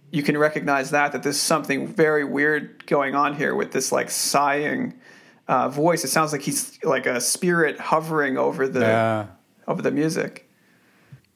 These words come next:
Speaker 2: Very breathy.
Speaker 1: Mm-hmm.
Speaker 2: But really has a range, too. He can go really low and get in close, and then he, he can hit the, the high notes. Yeah, the Zombies, it's, it's this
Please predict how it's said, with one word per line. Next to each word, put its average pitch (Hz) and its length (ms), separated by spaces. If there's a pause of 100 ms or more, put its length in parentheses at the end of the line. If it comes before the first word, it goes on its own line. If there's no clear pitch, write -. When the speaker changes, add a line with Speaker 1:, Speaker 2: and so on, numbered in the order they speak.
(120)
Speaker 2:
Very 127 180
breathy. 123 580 (920)
Speaker 1:
Mm-hmm. 139 300 (480)
Speaker 2:
But 104 200
really 135 240
has 131 180
a 113 80
range, 120 580
too. 127 320
He 127 120
can 107 120
go 98 140
really 98 300
low 104 440
and 98 160
get 101 180
in 101 120
close, 101 560
and 92 100
then 92 140
he, 98 180
he 113 140
can 101 180
hit 101 220
the, 95 240 (120)
the 98 80
high 107 200
notes. 101 380 (640)
Yeah, 135 400 (100)
the 123 100
Zombies, 131 520
it's, 113 340 (120)
it's - 380
this - 360